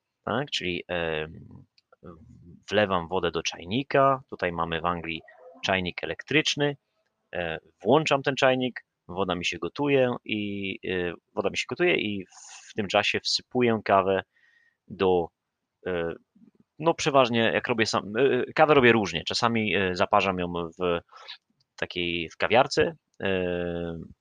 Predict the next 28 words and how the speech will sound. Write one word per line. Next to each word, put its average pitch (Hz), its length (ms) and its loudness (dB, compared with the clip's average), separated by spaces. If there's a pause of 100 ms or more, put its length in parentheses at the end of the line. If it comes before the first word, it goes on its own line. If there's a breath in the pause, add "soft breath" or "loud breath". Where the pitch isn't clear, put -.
(120)
a - 80 -4
czasami 98 400 -2
po 92 100 -8
prostu 90 340 -6
biorę, 92 240 0
e, 82 920 -8
kawę 92 240 -2
i 90 60 -8
wsypuję 87 400 0
ją 82 180 -6
do 82 160 -4 (520 loud breath)
do 85 100 -6
kubka, 143 440 2
do 113 80 -12
filiżanki 104 600 0
i 92 40 -4
zalewam 90 380 0
gorącą 85 360 -6
wodą. 78 280 -10
Tak, - 120 -20 (140)
e, 80 200 -12
jakby 82 300 -2
to - 340 -14
jest - 100 -8
kawa 92 240 2
po 95 120 -8
turecku 98 420 0
wtedy. - 240 -16